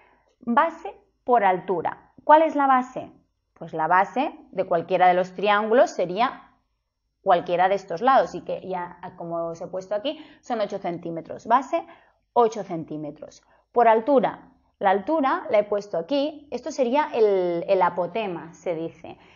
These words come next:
El apotema va desde el centro del polígono hasta, eh, uno de los lados.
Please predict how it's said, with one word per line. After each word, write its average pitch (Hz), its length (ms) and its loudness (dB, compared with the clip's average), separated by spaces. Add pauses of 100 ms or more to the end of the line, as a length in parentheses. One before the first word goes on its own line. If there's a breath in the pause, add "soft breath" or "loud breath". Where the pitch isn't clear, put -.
(140 soft breath)
El 202 100 0
apotema 269 560 -2 (180)
va 185 240 2
desde 180 500 -4
el 175 120 -4
centro 285 840 -2
del 185 220 -4
polígono 254 600 -2 (440 loud breath)
hasta, - 800 -4
eh, 202 540 -2 (180)
uno 254 280 0
de 277 80 4
los 175 180 0
lados. - 580 -4